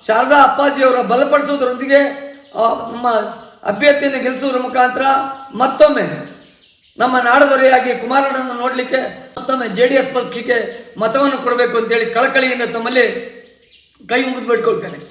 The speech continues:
ಈ ಪಕ್ಷ ಕಾಂಗ್ರೆಸ್ ಪಕ್ಷ ಹೋಗ್ಬೇಕು, ಜೆ ಡಿ ಎಸ್ ಮತ್ತೊಮ್ಮೆ ಕರ್ನಾಟಕದಲ್ಲಿ ರಾರಾಜಿಸಬೇಕು ಅಂತೇಳಿ ಕೇ-, ಹೇಳ್ತಾ ಇದ್ದಾರೆ. ಆ ದೃಷ್ಟಿಯಿಂದ ಅವರ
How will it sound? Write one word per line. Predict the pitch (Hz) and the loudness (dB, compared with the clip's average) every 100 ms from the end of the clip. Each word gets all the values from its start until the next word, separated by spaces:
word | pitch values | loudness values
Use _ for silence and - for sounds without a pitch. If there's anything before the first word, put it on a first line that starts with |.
| - _ _ - - 226 | -20 _ _ -20 -16 -10
ಈ | 262 | -8
ಪಕ್ಷ | 240 202 | -8 -6
ಕಾಂಗ್ರೆಸ್ | 247 220 247 262 - | -4 -2 0 0 -2
ಪಕ್ಷ | 240 202 | -8 -6
ಹೋಗ್ಬೇಕು, | 233 254 254 269 277 277 - - - 170 | -2 -2 0 -2 -2 -6 -8 -16 -18 2
ಜೆ | 262 | 2
ಡಿ | 294 | 6
ಎಸ್ | 285 - 233 | 4 4 -2
ಮತ್ತೊಮ್ಮೆ | 240 277 277 277 | 0 2 4 2
ಕರ್ನಾಟಕದಲ್ಲಿ | 247 247 285 277 254 233 202 | 0 -2 0 0 -2 -2 -2
ರಾರಾಜಿಸಬೇಕು | 247 277 277 208 233 233 233 | 0 0 0 -2 -4 -4 -6
ಅಂತೇಳಿ | 202 226 254 208 - - - - _ - | -6 -4 -2 -2 -4 -14 -20 -20 _ -4
ಕೇ-, | 262 240 | 0 6
ಹೇಳ್ತಾ | 277 285 262 | 6 6 -2
ಇದ್ದಾರೆ. | 247 240 - - - 202 | -2 -6 -8 -10 -8 -2
ಆ | 254 | 0
ದೃಷ್ಟಿಯಿಂದ | 247 202 240 240 | -2 -8 -10 -4
ಅವರ | 240 226 | -2 -2